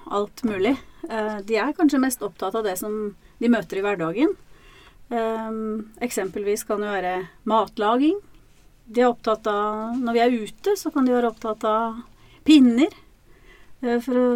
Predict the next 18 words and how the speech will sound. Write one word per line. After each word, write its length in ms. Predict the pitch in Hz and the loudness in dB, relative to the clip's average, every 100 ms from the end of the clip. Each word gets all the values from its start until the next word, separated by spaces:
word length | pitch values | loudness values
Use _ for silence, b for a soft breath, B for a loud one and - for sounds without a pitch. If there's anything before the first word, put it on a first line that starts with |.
| 247 | 0
liksom 340 | 240 247 240 233 | 0 0 0 0
litt 200 | 233 233 | 0 0
inn 140 | 202 - | -2 -2
på 140 | 226 | -2
det 100 | 202 | -2
med 180 | 202 220 | -2 -2
matematikk, 680 | 214 - 220 254 370 - - | -4 -4 -6 0 0 0 -12
så, 220 | - 262 262 269 294 | -4 -2 0 -2 -4
så 180 | 254 247 | -2 0
er 80 | 233 | 0
det 80 | - | 0
størrelse 440 | 269 196 170 185 | 0 0 -4 -10
på 80 | 214 | -4
pinner 280 | 269 214 202 | -2 0 2
da. 120 | 311 | 4
Det 140 | 269 233 | 4 2
er 100 | |
jo 120 | 233 | 0